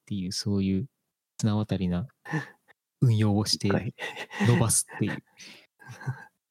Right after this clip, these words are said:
Speaker 1: そう、ことしているので、なんか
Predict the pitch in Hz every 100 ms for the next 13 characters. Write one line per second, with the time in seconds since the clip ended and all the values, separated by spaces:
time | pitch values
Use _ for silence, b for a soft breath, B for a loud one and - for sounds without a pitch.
0 | _ - - - - _ _ _ _ _
1 | _ - - 110 - - - - - 87
2 | - 113 113 - -